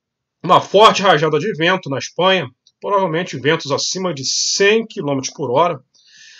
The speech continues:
Mas antes, eu venho fazer um convite para vocês assistirem logo mais, às vinte e uma horas, o replay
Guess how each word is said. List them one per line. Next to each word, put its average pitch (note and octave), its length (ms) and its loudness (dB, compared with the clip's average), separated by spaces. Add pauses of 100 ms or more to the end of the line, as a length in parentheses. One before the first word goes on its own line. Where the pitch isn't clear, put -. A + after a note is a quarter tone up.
(140)
Mas F#3 320 6
antes, - 540 2 (920)
eu D#3 800 2 (120)
venho F3+ 480 2
fazer D#3 300 0
um D3 80 -2
convite D#3+ 600 -8 (920)
para D#3+ 160 2
vocês F#3 280 0
assistirem G3+ 560 0
logo C#3+ 240 2
mais, F#3 560 2 (440)
às D3+ 220 4
vinte A3+ 220 0
e - 40 0
uma F#3+ 140 2
horas, F3+ 480 6
o D#3+ 240 0
replay F3 460 0